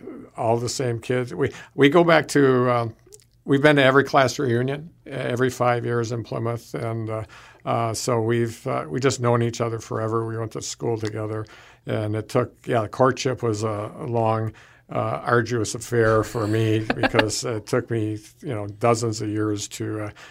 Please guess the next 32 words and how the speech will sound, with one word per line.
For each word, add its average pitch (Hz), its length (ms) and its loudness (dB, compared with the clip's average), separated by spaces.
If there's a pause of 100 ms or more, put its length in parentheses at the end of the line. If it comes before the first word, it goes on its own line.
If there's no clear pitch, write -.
(120)
get 123 160 0
her 113 160 0
to 107 100 -2
actually 107 220 -10
go 107 180 -4
out 104 80 -6
on 104 100 -8
a 101 60 -10
date 110 320 -10
with - 220 -14
me. 117 160 -12 (100)
But 123 240 -4 (180)
it's - 120 -20
been 165 140 6
good. 139 300 6
She's, 139 440 2
uh, 127 520 0
she's 123 380 -6
a, 120 120 -4 (360)
been 127 180 -4
a 117 60 -4
huge, 120 640 -2 (420)
uh, 151 420 -8
rock 131 420 4
for 131 180 -4
me 110 480 -6
in 113 220 -6
my 113 380 -8
life, 117 600 -8
and, 117 500 -10
uh, 110 200 -8 (440)
um, 123 440 -8